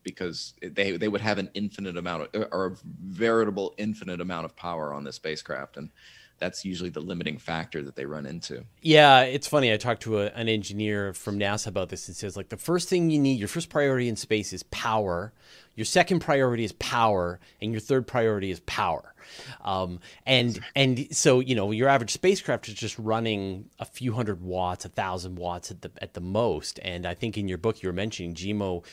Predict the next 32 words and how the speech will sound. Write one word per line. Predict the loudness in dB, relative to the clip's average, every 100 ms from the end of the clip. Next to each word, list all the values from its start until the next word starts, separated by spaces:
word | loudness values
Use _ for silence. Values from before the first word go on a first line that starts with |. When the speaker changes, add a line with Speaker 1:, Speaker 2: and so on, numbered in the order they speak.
| -20 -16
Speaker 2:
would | -6 -4 -2
be | -4
getting, | -2 -2 -2
like, | -2 -6 -8 -8
two | -6 -2 -4
hundred | -4 -6 -6 -6 -8
thousand | -8 0 2 2 0 -2 -6 -4
watts | -2 -2 -4 -6 -8 -8 -12 _
from | -4 0 0
that | 2 -2
reactor, | -2 -4 -4 -4 -6 -6 -6
which | -6 -6 -6
is | -8 -10 _ _ _ -20 -20 -14 -12 -10 -8
m-, | -6 2
a | 2
mind-bending | 4 2 4 6 6 4 0
amount | 0 -2 -2
of, | -6 -10
of | -6 -4
energy. | -2 -4 -6 -12 -16 -18 -18 -18 -20 _ _ _ _ 6
But | 10 10 6 -2 -4 -20 -20 -20 -20 -20 _ _
seeing | -4 0 2 4 6 8
what | 8
happened | 8 4 2 2
to |
James | 4 4 4 2
Webb | 2 4 4 2 -2
and | -2 0
the | 0
level | 2 6 6 6 2 2
of | -2 -4
technical, | -2 0 -2 -4 -4 0 0 2 0 -4